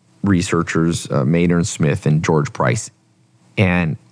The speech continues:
I, I'm gonna give you a, a simpler way to understand it. It's called Hawks and Doves.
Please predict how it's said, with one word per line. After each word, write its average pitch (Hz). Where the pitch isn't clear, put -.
I, 110
I'm 113
gonna 139
give 123
you 113
a, 92
a 90
simpler 120
way 92
to 82
understand 67
it. -
It's 104
called 107
Hawks -
and 95
Doves. 76